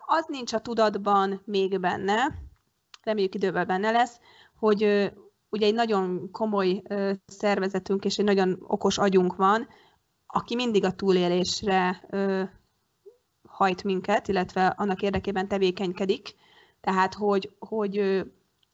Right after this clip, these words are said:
ha ő úgy látja, hogy mi így vagyunk biztonságban, hogy százötven kilósak legyünk, akkor ő így látja. Ö, és így is lesz. Itt nyilván azt kellene kideríteni, hogy miért gondolja azt,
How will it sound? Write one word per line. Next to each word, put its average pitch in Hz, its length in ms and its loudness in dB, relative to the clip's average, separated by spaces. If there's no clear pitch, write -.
ha 202 220 2
ő 208 40 8
úgy 233 240 2
látja, 180 460 2
hogy 185 160 -2
mi 190 100 0
így 196 120 -2
vagyunk 185 240 -2
biztonságban, 185 760 -4
hogy 175 100 -2
százötven 185 800 -4
kilósak 208 440 0
legyünk, 233 480 -4
akkor 202 440 2
ő 202 40 6
így 196 220 2
látja. 165 520 -2
Ö, 196 340 -2
és - 100 -10
így 196 140 0
is 180 120 0
lesz. 233 340 -4
Itt 220 160 -6
nyilván 208 360 0
azt 196 220 -2
kellene 196 720 -2
kideríteni, 208 680 0
hogy 220 280 2
miért 233 480 0
gondolja 180 600 0
azt, - 540 -2